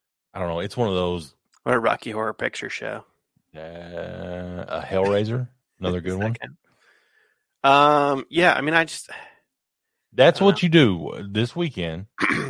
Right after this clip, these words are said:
Speaker 1: know
Speaker 2: Yeah.
Speaker 1: you don't have anything else to do.
Speaker 2: I will watch, I will say I'll watch, I'll watch a couple of 'em. I'll, I'll go, I'll,
Speaker 1: Report
Speaker 2: I'll
Speaker 1: back.
Speaker 2: hit the,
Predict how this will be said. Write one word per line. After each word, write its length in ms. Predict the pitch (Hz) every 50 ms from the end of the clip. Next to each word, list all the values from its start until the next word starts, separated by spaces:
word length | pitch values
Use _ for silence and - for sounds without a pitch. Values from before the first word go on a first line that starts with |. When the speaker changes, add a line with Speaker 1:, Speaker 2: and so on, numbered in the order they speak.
| - - _ _ -
Speaker 1:
know 60 | 92
Speaker 2:
Yeah. 160 | 117 110 101 101
Speaker 1:
you 40 | 101
don't 100 | 107 107
have 80 | 110
anything 200 | 110 113 107 120 117
else 140 | 113 113 -
to 100 | - 92
do. 280 | 87 80 78 80 85 90 - _ _ _ _ _ _ _ _ -
Speaker 2:
I 120 | 131 156
will 200 | 185 220 226 208
watch, 280 | 170 143 127 123 - - -
I 120 | 117 127 135
will 120 | 139 147
say 220 | - - 143 127
I'll 180 | 117 113 113 120
watch, 420 | 127 127 120 120 120 - - - - -
I'll 100 | 175 185
watch 200 | 214 208 - -
a 20 |
couple 260 | - - 120 104 117 113
of 140 | 110 107 113
'em. 200 | 110 117 123 _ _ _ _ _ _ _ _ _ _ _
I'll, 140 | - 127 - - -
I'll 160 | 135 135 147
go, 240 | 147 147 139 139 -
I'll, 140 | - 139 104
Speaker 1:
Report 160 | 101 - - 120 127
Speaker 2:
I'll 60 | 120
Speaker 1:
back. 280 | - 110 90 85 82 -
Speaker 2:
hit 60 | 62
the, 60 | 64